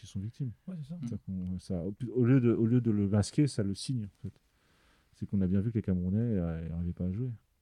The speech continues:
Speaker 1: Parce
Speaker 2: Mm.
Speaker 1: qu'ils ont tellement peur de perdre. S'ils perdent en plus en sachant tout ce qu'ils ont en leur faveur, ça leur rajoute une pression supplémentaire, en fait.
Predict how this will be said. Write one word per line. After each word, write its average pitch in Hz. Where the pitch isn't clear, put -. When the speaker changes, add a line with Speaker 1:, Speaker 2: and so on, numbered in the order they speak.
Speaker 1:
Parce 147
Speaker 2:
Mm. -
Speaker 1:
qu'ils 92
ont -
tellement 98
peur 95
de 90
perdre. 113
S'ils -
perdent 110
en 92
plus -
en 98
sachant 98
tout 104
ce 98
qu'ils 98
ont 90
en 87
leur 87
faveur, 101
ça -
leur 87
rajoute 87
une 101
pression -
supplémentaire, 98
en 104
fait. -